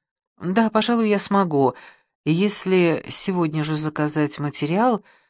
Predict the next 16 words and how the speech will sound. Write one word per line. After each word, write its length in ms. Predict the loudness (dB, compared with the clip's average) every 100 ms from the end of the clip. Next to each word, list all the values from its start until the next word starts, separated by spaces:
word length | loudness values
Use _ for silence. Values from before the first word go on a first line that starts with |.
| _ _ _ _ -20 0
У 60 | 6
вас 260 | 6 6
есть 280 | 6 6 4
какие-то 460 | -2 2 0 2 2
определенные 720 | 2 2 4 4 2 2 0
пожелания?» 840 | 0 2 6 6 4 -2 -10 -16 _ _ _ _ _ -4
«О, 200 | -2 0
да. 460 | 0 0 0 -6 _ _ _ _ _ _ _ _
Все 280 | -10 -4 -2
должно 480 | 0 -2 -2 0 0
быть 380 | 0 -2 -4 -14 _ -6
чисто 440 | -4 -4 -4 -4
белым, 480 | 0 2 2 -2 -6 -16 -20 _
только 340 | -4 -2 -2 -2
белые 440 | 0 2 0 -2
цветы. 640 | -4 -2 -2 0 -2 -4